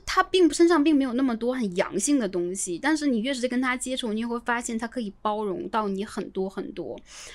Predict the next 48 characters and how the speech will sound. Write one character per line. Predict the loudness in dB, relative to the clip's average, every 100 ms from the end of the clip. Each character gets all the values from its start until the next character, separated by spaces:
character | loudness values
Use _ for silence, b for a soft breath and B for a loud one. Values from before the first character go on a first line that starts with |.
| B
所 | 2
以 | 4
说 | 4
这 | 0
种 | -2 -4 -6 -16 -20 0
像 | 4 4
水 | 4 0 0
一 | -2
般 | -2 -2
可 | -4
以 | -8
去 | -8 -8 -8
柔 | -4 -2 0
化 | 2 4 4
你， | 0 -6
可 | -6
以 | -6
去， | -6 -8 -10 -16 -20 -20 -12
呃， | -8 -6
滋 | -4 0 2
养 | 2 0
你 |
的 | -2
这 | -2
种 | -2
能 | -2
量 | -4
是 | -6
非 | -4 -4
常 | -2 -2
强 | -4 -4 -8 -2
大 | -2 -2 -6
的。 | -14 B B -8
其 | -6
实 | -2
他 | 2
身 | 2
上 | 4 2
也 | 0
有 | -4
很 | -6 -6
强 | -6 -6 -6
的 |
一 | -6
种， | -8 -10 -16 -20 -12
就 | -8
是 | -6
说， | -8